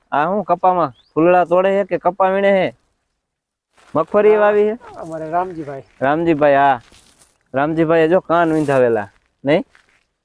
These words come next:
Speaker 1: તાર મામાનું ગામ કેટલે? દીવાબરે એટલે?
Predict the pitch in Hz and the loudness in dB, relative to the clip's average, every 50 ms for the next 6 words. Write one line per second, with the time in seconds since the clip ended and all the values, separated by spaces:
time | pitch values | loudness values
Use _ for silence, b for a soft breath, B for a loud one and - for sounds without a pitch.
0 | _ _ _ _ _ - 165 175 165 165 175 180 190 196 196 190 185 202 202 196 | _ _ _ _ _ -4 -4 -2 0 0 -2 0 0 -2 -2 0 0 0 -2 -2
1 | 180 190 233 233 240 196 151 127 131 151 175 190 190 185 180 185 185 190 202 208 | -2 -2 0 2 2 0 0 0 0 2 2 2 2 2 2 2 2 2 0 0
2 | 196 185 131 - | 0 -2 -2 -2